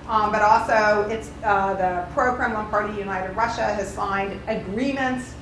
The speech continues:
with parties in Italy, um, Hungary, and I think there's another one, but I can't recall it to mind.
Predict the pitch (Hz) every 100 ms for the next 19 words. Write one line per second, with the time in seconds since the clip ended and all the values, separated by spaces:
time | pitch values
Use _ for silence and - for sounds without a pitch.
0 | - - - 226 220 - 214 214 226 220
1 | 175 214 190 190 185 247 247 220 208 208
2 | 202 - - - 208 175 175 170 - -
3 | - - 254 226 214 196 190 - - -
4 | - - 220 196 196 185 180 - - -
5 | 190 175 180 175 147 147 147 147 151 147
6 | 139 147 - 190 - 160 - 247 156 160
7 | -